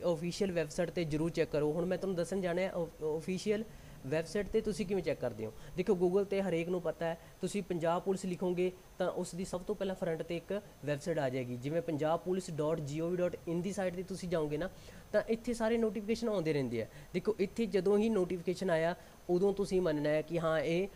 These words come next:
ਹੰਡਰਡ ਪਰਸੈਂਟ ਜੌਬ ਆਈ ਹੈ। ਚਾਹੇ ਮੈਂ ਤੁਹਾਨੂੰ ਕੋਈ ਇਨਫੋਰਮੇਸ਼ਨ ਦੇ ਰਿਹਾ ਵਾਂ, ਇਨਫੋਰਮੇਸ਼ਨ ਦੇ ਰਿਹਾ ਕਿ ਪੰਜਾਬ ਪੁਲਿਸ ਦੇ regarding ਆਹ ਵਾਲਾ ਨੋਟੀਫਿਕੇਸ਼ਨ ਆ ਰਿਹਾ ਹੈ, but ਤੁਸੀਂ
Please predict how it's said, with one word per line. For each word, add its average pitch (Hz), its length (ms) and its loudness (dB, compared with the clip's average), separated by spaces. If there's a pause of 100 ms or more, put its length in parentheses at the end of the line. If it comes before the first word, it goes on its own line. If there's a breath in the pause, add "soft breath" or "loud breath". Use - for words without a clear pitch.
(200 loud breath)
ਹੰਡਰਡ 151 240 2
ਪਰਸੈਂਟ 170 340 0
ਜੌਬ 151 400 2 (120)
ਆਈ 120 240 2
ਹੈ। 104 60 -6 (260 loud breath)
ਚਾਹੇ 220 180 4
ਮੈਂ 220 180 2
ਤੁਹਾਨੂੰ 233 220 6
ਕੋਈ 233 200 2
ਇਨਫੋਰਮੇਸ਼ਨ 214 500 2
ਦੇ 175 160 4
ਰਿਹਾ 180 200 4
ਵਾਂ, 117 140 -2 (420 loud breath)
ਇਨਫੋਰਮੇਸ਼ਨ 185 440 -2
ਦੇ 156 140 2
ਰਿਹਾ 175 160 2
ਕਿ 185 100 -4
ਪੰਜਾਬ 160 340 2
ਪੁਲਿਸ 170 200 -6
ਦੇ 170 120 -2
regarding 160 320 0
ਆਹ 160 120 2
ਵਾਲਾ 160 140 2
ਨੋਟੀਫਿਕੇਸ਼ਨ 151 520 -2
ਆ 139 140 0
ਰਿਹਾ 147 140 0
ਹੈ, 160 80 -4 (280 loud breath)
but 165 120 2
ਤੁਸੀਂ 180 340 4